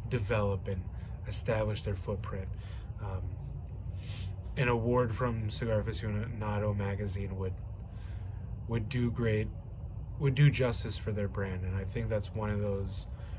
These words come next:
reviews that, um, is well-deserved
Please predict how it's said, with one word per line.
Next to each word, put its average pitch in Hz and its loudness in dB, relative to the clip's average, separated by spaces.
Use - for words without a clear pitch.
reviews 104 0
that, 95 0
um, 104 -6
is 120 0
well-deserved 104 4